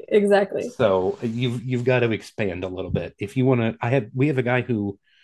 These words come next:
Speaker 2: I think so far has only written his Devos based on anime, which is
Speaker 1: Nice.
Speaker 2: not something we had really experienced before.
Speaker 1: Yeah.
Speaker 2: But if that's where he sees God, that's fine.
Speaker 1: Definitely. Yeah. And when you think about it, like, not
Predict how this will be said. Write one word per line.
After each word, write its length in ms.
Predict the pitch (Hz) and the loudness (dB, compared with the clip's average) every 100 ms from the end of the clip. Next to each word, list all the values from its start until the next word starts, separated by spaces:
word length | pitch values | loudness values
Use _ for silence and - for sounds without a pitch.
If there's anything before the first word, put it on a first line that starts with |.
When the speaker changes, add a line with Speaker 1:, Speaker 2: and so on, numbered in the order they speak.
| _ _ _ _ _ _ _ - | _ _ _ _ _ _ _ -8
Speaker 2:
I 100 | 107 | -4
think 220 | 117 135 | 2 2
so 120 | 147 | 4
far 200 | 135 139 | 4 4
has 120 | 113 - | 2 2
only 220 | 123 123 | 2 2
written 200 | 117 110 | 2 0
his 140 | 117 107 | -2 -4
Devos 340 | 113 110 104 | -2 -2 -2
based 240 | 104 107 104 | -2 -4 -4
on 300 | 95 95 - _ _ _ _ - | -2 -4 -6 _ _ _ _ -4
anime, 400 | 104 87 82 - _ _ _ _ _ _ - | -2 -2 -10 -16 _ _ _ _ _ _ -2
which 220 | 135 117 | 2 2
is 100 | 95 | 2
Speaker 1:
Nice. 120 | 110 | 2
Speaker 2:
not 220 | 113 120 | 4 4
something 260 | 156 127 123 | 4 4 4
we 100 | 117 | 4
had 100 | 117 | 2
really 240 | 113 107 | 2 2
experienced 560 | 101 - 113 107 92 - | -2 -4 -4 -4 -4 -6
before. 400 | 98 98 82 80 _ | -4 -4 -4 -8 _
Speaker 1:
Yeah. 340 | 220 254 196 - _ _ - - - | 0 2 0 -2 _ _ -20 -10 -4
Speaker 2:
But 140 | 110 | -2
if 80 | 101 | 0
that's 220 | 107 123 | -2 0
where 100 | 151 | 0
he 120 | - | 0
sees 200 | - 127 | 0 -4
God, 220 | 107 117 98 | 0 0 0
that's 140 | 92 | -6
fine. 400 | - 87 - - _ _ - - _ - | -12 -14 -16 -20 _ _ -18 -18 _ -6
Speaker 1:
Definitely. 640 | 269 294 202 180 202 - _ _ _ _ _ _ _ - | -4 0 0 0 -2 -4 _ _ _ _ _ _ _ 2
Yeah. 360 | 202 175 220 - _ _ _ _ _ - | 2 2 -2 -8 _ _ _ _ _ 2
And 140 | 240 | 6
when 100 | 262 | 6
you 60 | 277 | 6
think 160 | 285 | 6
about 200 | 277 226 | 6 6
it, 100 | 202 | 8
like, 180 | 190 208 | 8 6
not 400 | 214 220 226 - | 6 4 4 -2